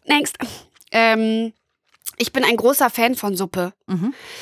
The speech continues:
Speaker 1: Finde das, äh, äh, super geil. Ich hab das, äh, ähm, meine Gedanken sind oft, „Oh, jetzt eine Suppe.“
Speaker 2: Echt?
Speaker 1: <laughs> Ja.
Speaker 2: Ach, geil. Welche am
Speaker 1: <laughs>
Speaker 2: liebsten?
Speaker 1: A-,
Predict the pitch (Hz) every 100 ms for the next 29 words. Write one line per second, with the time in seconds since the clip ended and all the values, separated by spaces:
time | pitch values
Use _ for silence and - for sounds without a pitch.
0 | - - - 226 233 214 - - 196 196
1 | 190 - 196 190 185 208 226 202 190 185
2 | 165 - - 180 180 196 - 190 - -
3 | 180 175 - 185 - 185 202 - 185 208
4 | 196 190 190 208 190 185 - 208 - -
5 | - 175 175 _ - 190 - 190 180 185
6 | - 180 - 233 240 294 - - 226 233
7 | 233 202 _ - 208 - - 175 160 -
8 | - 233 269 - 214 214 - - 175 156